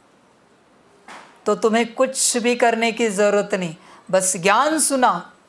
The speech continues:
धारण हुआ, धारण हुआ। ये भी हिसाब होगा बच्चे, चिंता नहीं करना। अंत में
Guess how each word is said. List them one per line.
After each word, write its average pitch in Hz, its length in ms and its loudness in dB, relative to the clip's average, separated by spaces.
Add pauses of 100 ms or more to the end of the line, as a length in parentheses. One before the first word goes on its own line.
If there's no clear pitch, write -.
धारण 185 420 2
हुआ, 160 320 -6 (2000)
धारण 262 400 4
हुआ। 170 360 -2 (380)
ये 208 160 4
भी 277 160 2
हिसाब 240 420 2
होगा 269 260 4
बच्चे, 226 580 0 (400)
चिंता 233 320 2
नहीं 254 180 0
करना। 156 380 -4 (580)
अंत 240 300 2
में 233 260 0